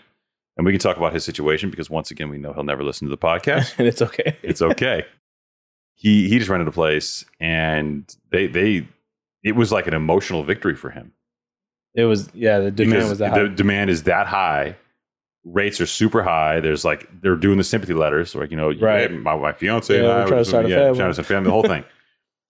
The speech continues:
Speaker 1: And there, there, there's, like, bidding wars for, for rental properties.
Speaker 2: So you're bidding what, what your rental rate's gonna be?
Speaker 1: You're, you're bidding, like, all the things you can. Like, "This is how much money I have in the account. Like, this is how much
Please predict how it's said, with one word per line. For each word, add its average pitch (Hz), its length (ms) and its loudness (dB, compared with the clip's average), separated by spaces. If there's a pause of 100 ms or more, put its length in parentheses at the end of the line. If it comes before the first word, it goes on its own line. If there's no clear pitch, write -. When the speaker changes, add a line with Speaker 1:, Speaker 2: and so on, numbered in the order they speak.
(100)
Speaker 1:
And 101 200 2
there, 101 120 4
there, 98 160 4
there's, 90 240 2
like, 95 220 0
bidding 175 220 2
wars - 400 -2 (720)
for, 95 180 2
for 85 240 2
rental 104 240 2
properties. - 460 -8 (400)
Speaker 2:
So 131 180 2
you're 120 480 2
bidding 120 420 2
what, 104 360 0 (160)
what 117 240 2
your 101 100 0
rental 127 300 2
rate's 175 180 2
gonna 196 160 4
be? 247 240 4 (720)
Speaker 1:
You're, 107 320 4
you're 101 160 4
bidding, 104 240 0
like, 87 260 0
all 95 220 4
the 82 60 -6
things 90 180 -2
you 76 60 -10
can. 127 160 -2
Like, 82 180 0
"This 82 140 -4
is 78 80 -10
how 80 40 -6
much 78 140 -4
money 139 180 2
I 143 60 2
have 139 220 0
in 127 40 0
the 123 60 2
account. 120 460 2
Like, 87 100 -2
this 78 120 -10
is 78 80 -10
how 82 80 -2
much 80 120 -6